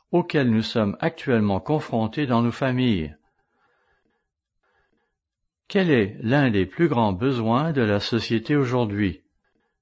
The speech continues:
Allons plus loin. Quel est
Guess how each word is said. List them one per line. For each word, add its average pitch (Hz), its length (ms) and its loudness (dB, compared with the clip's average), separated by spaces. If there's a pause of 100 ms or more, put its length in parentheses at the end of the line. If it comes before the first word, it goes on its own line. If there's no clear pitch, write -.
(1600)
Allons 139 260 -2
plus 156 160 -4
loin. 120 400 -2 (300)
Quel 202 240 0
est 104 280 0